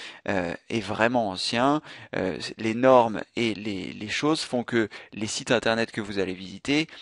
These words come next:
risquent d'avoir des problèmes de compatibilité, voire des failles de sécurité. Voilà. Donc tout de suite, si vous êtes sur Windows X P et sur, enfin, et donc sur Internet Explorer, euh, euh, parce que vous l'avez laissé par défaut,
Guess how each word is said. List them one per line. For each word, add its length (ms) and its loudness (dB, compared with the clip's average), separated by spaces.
risquent 400 -2
d'avoir 320 2
des 80 -2
problèmes 320 0
de 80 -2
compatibilité, 960 -4
voire 260 6
des 80 -2
failles 220 -2
de 100 -4
sécurité. 640 -8
Voilà. 200 2
Donc 140 -6
tout 100 -10
de 60 -10
suite, 280 -4
si 140 -6
vous 120 0
êtes 140 2
sur 140 0
Windows 220 -2
X 260 -8
P 320 2
et 80 2
sur, 220 0
enfin, 340 2
et 160 0
donc 180 -4
sur 160 -2
Internet 360 -4
Explorer, 640 0
euh, 40 -6
euh, 240 0
parce 200 -6
que 80 0
vous 100 -4
l'avez 200 2
laissé 240 -6
par 180 -2
défaut, 400 -4